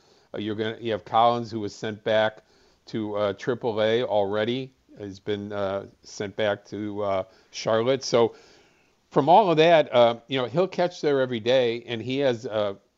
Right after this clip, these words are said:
a presence, uh, having caught a lot for the White Sox last year. But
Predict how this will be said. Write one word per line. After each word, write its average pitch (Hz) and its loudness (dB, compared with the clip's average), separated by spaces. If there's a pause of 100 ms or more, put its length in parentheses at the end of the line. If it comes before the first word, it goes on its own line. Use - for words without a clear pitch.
a 131 -16
presence, 127 -2
uh, 104 -2
having 104 -6
caught 127 0
a 107 -8
lot 101 -6
for 110 -14
the 98 -10
White 98 -6
Sox 101 -10
last 101 -10
year. 110 -8
But 113 -4